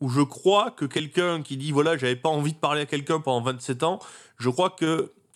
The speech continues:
quand il dit ça, il ne choque peut-être pas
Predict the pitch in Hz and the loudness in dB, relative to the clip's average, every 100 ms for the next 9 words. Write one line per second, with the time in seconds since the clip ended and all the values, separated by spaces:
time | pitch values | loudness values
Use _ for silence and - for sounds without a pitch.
0 | _ - 156 151 165 160 170 196 196 202 | _ -4 -2 -2 -4 -4 0 2 4 2
1 | 143 _ _ _ _ _ _ _ _ _ | -4 _ _ _ _ _ _ _ _ _
2 | _ - 151 156 151 151 165 - 220 202 | _ -8 -4 0 0 2 2 2 0 2
3 | 175 - 165 - - 190 202 | -2 -2 -4 -4 2 4 2